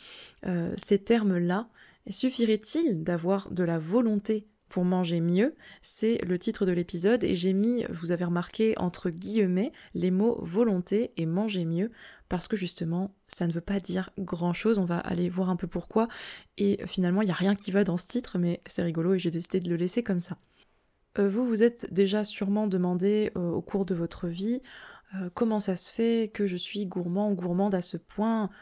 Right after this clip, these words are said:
Comment ça se fait que j'aime manger à ce point et que j'arrive pas à me contrôler ? Ah, faudrait vraiment que j'ai autant de volonté que cette personne que je vois, que je connais, euh, dans mon entourage. Euh, j'aimerais tellement être disciplinée comme lui ou elle.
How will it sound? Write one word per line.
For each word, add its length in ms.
Comment 140
ça 120
se 80
fait 100
que 80
j'aime 180
manger 260
à 80
ce 100
point 300
et 100
que 60
j'arrive 320
pas 140
à 20
me 100
contrôler ? 720
Ah, 220
faudrait 340
vraiment 480
que 160
j'ai 300
autant 340
de 80
volonté 500
que 220
cette 220
personne 680
que 80
je 140
vois, 400
que 100
je 120
connais, 460
euh, 80
dans 140
mon 160
entourage. 640
Euh, 160
j'aimerais 340
tellement 420
être 300
disciplinée 720
comme 260
lui 240
ou 140
elle. 240